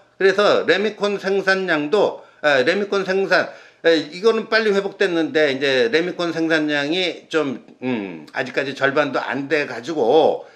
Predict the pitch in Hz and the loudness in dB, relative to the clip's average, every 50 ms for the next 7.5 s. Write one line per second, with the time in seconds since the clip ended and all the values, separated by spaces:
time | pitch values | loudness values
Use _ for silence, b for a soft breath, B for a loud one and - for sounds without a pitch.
0 | B B B - 127 131 131 123 120 127 143 139 151 147 135 139 143 127 120 135 | B B B -6 -2 0 0 0 0 -2 -2 -4 -4 -4 -4 -4 -8 -4 -2 -2
1 | 135 127 131 - 135 139 143 139 156 147 139 135 131 127 120 101 - - 135 123 | -2 -2 -2 -4 -4 -4 -2 0 2 2 2 2 0 0 -2 -6 -6 -6 -4 -4
2 | 123 - 139 139 135 131 131 123 - - 147 147 139 143 131 104 82 - 135 131 | -4 -2 -4 -4 -2 -2 -4 -4 -2 -4 -6 -2 0 0 0 0 -2 -8 -10 -10
3 | 131 - 139 - - 143 135 139 131 117 123 131 - 113 117 127 123 117 110 104 | -10 -10 -12 -8 -6 -4 -4 -2 -2 -4 -6 -4 -6 -4 -4 -4 -4 -6 -8 -8
4 | 104 110 120 127 190 165 113 B B B B B B B - 131 131 127 127 117 | -10 -10 -6 -4 -4 -4 -4 B B B B B B B -4 0 2 2 2 2
5 | 113 110 143 165 190 202 196 - 190 190 185 165 170 180 180 175 160 170 175 170 | 2 2 0 0 0 0 -2 -2 -4 -4 -4 -4 -4 -4 -4 -2 -2 -2 -2 0
6 | 165 160 151 147 139 196 196 185 180 160 - 185 185 170 - - - 170 156 165 | -2 -2 -2 -2 -2 -2 -2 -2 -4 -8 -8 -8 -8 -8 -10 -4 -2 -2 -2 -2
7 | 170 - 147 139 143 131 131 123 117 120 | -4 -2 0 0 0 2 0 -2 -2 -4